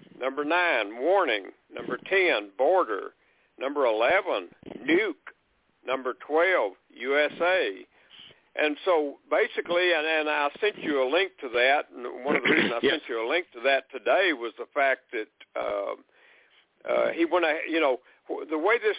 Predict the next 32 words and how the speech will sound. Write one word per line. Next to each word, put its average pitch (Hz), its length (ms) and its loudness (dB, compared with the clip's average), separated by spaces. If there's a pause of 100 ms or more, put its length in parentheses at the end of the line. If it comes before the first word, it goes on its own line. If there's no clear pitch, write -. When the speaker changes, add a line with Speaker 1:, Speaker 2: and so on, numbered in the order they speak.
Speaker 1:
went, 190 360 0
and 131 80 -6
I 139 80 0
wanna 170 200 0
explain 170 460 -2
this 135 180 -2
real 175 160 4
quick, 120 400 0 (640)
is 156 300 2 (100)
that, 139 380 0
uh, 131 360 4
when 139 120 -2
he 139 180 0
first 208 240 2 (140)
did 185 240 2
this 139 200 2 (160)
data, 156 300 4
I 131 380 2
had 226 120 2
asked 185 400 0
him, 123 260 -2 (100)
did 135 160 2
he 170 160 0
have 165 200 2
any 147 180 -2
intel 139 680 0 (540)
on 143 320 2
the, 131 440 2
uh, 117 340 4 (800)
incredible 139 800 0
Hamas 135 440 0 (100)
attack 160 600 0